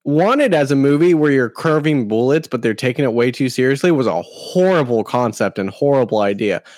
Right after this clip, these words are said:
But Trigun, where he actually does some, like, superhuman feats and you could slow it down and sort of show trajectories and stuff in that f-, fashion,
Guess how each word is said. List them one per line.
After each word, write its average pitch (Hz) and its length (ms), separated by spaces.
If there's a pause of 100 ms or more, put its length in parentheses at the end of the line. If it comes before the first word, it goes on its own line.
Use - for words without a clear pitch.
(140)
But 139 220
Trigun, 131 880 (220)
where 123 180
he 156 200
actually 147 460
does 131 320
some, 127 320
like, 117 220
superhuman 131 760 (100)
feats 135 460
and 127 160
you 127 120
could 107 160
slow 123 340
it - 160
down 117 340
and 107 180
sort 117 280
of 113 260 (120)
show 117 460
trajectories 110 840
and 127 120
stuff 123 460 (260)
in 131 220
that 110 240 (480)
f-, 131 140
fashion, 156 640